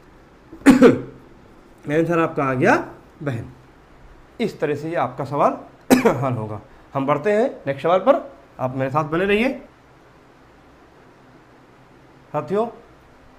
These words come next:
अब बात करते हैं हम अपने दूसरे सवाल की। इस chapter का दूसरा सवाल आपके सामने है, मैं सवाल को पढ़ के सुनाता हूँ। किशोर ने रवि का परिचय कराते हुए कहा कि वह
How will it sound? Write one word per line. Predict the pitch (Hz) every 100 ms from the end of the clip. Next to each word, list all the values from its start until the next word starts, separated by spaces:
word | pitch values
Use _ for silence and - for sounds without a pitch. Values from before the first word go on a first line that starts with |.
| -
अब | 143
बात | 131 180 180
करते | 165 185
हैं | 180
हम |
अपने | 185 170 - 156
दूसरे | 143 151
सवाल | 175 185 190
की। | 214 254 - - - - - - - - - - - 170
इस | 156
chapter | 175 165 175
का | 160
दूसरा | 147 160
सवाल | 180 180
आपके | 175 175
सामने | 156 175 196
है, | 208 - - -
मैं | 135
सवाल | 151 151
को | 151
पढ़ | 156
के | 147
सुनाता | 151 170 180
हूँ। | 190 240 - - - - - - - -
किशोर | 208 202 196 220 240
ने | 247 254
रवि | 214 202 226
का | 233 233
परिचय | 233 190 - 226
कराते | 220 180 175 208
हुए | 196 190
कहा | 196 170 160 180
कि | 180 226 170 - - - - - 127
वह | 220 214 240 254